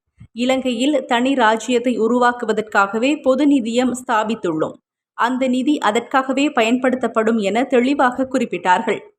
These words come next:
புலம்பெயர் தமிழ் அமைப்புகளின் கட்டளைக்கு அமைய அரசாங்கம் மாகாண சபை தேர்தலை நிச்சயம் நடத்தும்.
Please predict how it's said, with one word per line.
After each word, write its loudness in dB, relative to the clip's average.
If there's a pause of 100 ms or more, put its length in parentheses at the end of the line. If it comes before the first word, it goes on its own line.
(960)
புலம்பெயர் 0
தமிழ் 2
அமைப்புகளின் 0
கட்டளைக்கு 0
அமைய 0
அரசாங்கம் 0
மாகாண 2
சபை 0
தேர்தலை 2
நிச்சயம் 0
நடத்தும். -2